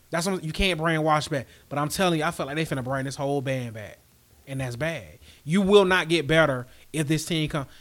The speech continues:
You're too bad to come back as a whole. So Cowboys, that's bad. And Shad Khan for even thinking about, um, bringing everybody back.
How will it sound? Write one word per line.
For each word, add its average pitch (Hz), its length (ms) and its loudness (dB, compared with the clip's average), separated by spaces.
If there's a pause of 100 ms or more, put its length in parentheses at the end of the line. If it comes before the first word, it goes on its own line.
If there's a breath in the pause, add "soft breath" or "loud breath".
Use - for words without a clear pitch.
(240 soft breath)
You're 170 200 4
too 214 300 0
bad 151 400 0
to 156 100 -4
come 147 240 -2
back 139 220 -4
as 127 180 -6
a 123 60 -10
whole. 92 320 -10 (840)
So 143 160 -4
Cowboys, 170 540 4
that's 139 140 0
bad. 107 420 -8 (1200 soft breath)
And 170 360 4
Shad 220 380 6
Khan 208 440 4
for 170 240 6
even 180 260 4
thinking 196 300 2
about, 175 320 2
um, 165 280 2
bringing 165 360 2
everybody 160 360 -2
back. 110 260 -10